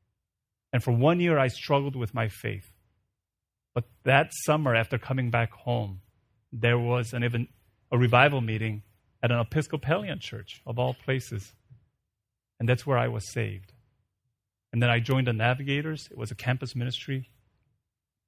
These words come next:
And that's where God started growing me, and I met two amazing brothers.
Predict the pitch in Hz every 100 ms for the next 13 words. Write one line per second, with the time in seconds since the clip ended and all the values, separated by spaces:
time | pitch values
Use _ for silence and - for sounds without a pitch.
0 | _ _ _ - - _ _ _ _ 113
1 | 113 120 - - - 127 117 117 117 120
2 | 127 - 127 113 110 117 120 127 127 135
3 | 110 110 113 120 117 - 151 147 - 117
4 | 123 120 107 104 104 107 98